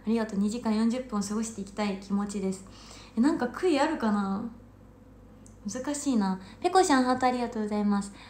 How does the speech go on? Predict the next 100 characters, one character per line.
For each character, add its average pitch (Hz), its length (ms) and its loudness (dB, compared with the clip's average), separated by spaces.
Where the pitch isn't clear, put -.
ア 349 80 6
ニ 381 80 6
ャ 359 100 6
さ 240 180 2
ん、 220 60 4
ス 226 160 0
イ 311 80 2
カ 302 160 2
あ 294 80 2
り 294 80 0
が 269 100 -2
と 254 120 -6
う - 20 -6
ご 220 80 -4
ざ 220 100 -6
い 220 80 0
ま 214 220 -2
す。 - 100 -14
あ 233 60 -8
り 277 80 -4
が 339 140 6
と 320 220 0
う。 - 40 -4
あ - 60 -12
り 240 80 -4
が 233 120 -6
と 220 100 -10
う 202 60 -2
ね。 202 360 0
お - 20 -8
互 311 300 6
い - 20 -2
絶 320 160 0
叫 311 160 0
系 311 160 -4
好 294 80 -8
き 294 140 -6
だ 269 80 -2
か 233 100 -4
ら 208 80 -2
遊 208 100 0
園 262 200 0
地 247 100 -2
あ - 20 0
り 220 100 -2
か 214 120 -6
も。 196 240 -2
え 302 40 0
ー？ 539 920 2
い 311 120 4
い 294 40 6
じ 285 120 4
ゃ 269 120 6
ん、 269 80 6
い 311 180 8
い 269 40 4
じ 302 80 8
ゃ 302 300 10
ん。 247 120 -2
い 269 280 8
い - 20 0
じ 247 100 2
ゃ 226 280 4
ん。 - 20 6
メ 247 140 6
ン 269 80 6
チ - 100 -2
カ 285 100 2
ツ 285 140 -4
と 226 100 -4
か、 214 340 0
ね、 247 320 4
一 220 120 -4
緒 233 180 -2
に 226 60 2
食 220 140 -2
べ 208 60 -6
ち 208 80 -8
ゃ - 20 -2
っ 208 60 -8
た 208 100 -6
り 202 60 -2
な 196 80 0
ん 196 60 -4
か 196 100 -6
し 196 60 -8
ち - 40 -8
ゃ 208 40 -2
っ 208 40 -6
た 202 80 -6
り 190 80 -4
し - 80 -8
て。 - 80 -14
楽 269 220 8
し 285 80 4
そ 311 180 4
う 269 40 6
だ 254 100 8
わ 262 160 6
ん。 453 80 0